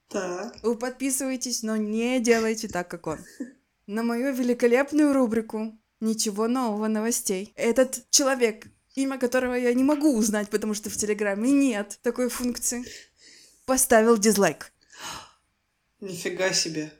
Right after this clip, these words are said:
Speaker 2: Да, палец вниз.
Speaker 1: А, трэш.
Speaker 2: А что я там написала? Что «Дрянные девчонки»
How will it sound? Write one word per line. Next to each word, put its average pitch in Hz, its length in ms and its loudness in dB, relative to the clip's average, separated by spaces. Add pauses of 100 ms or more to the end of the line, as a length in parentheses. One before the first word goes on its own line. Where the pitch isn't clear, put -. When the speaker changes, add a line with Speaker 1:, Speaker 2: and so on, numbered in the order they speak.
Speaker 2:
Да, 233 540 2 (260)
палец 269 380 2
вниз. 359 420 2
Speaker 1:
А, 190 380 0 (840)
трэш. 180 720 -2 (140)
Speaker 2:
А 233 120 -4
что 330 360 2
я 277 140 4
там 220 240 0
написала? 240 720 2
Что - 180 -2
«Дрянные 311 500 2
девчонки» 277 640 0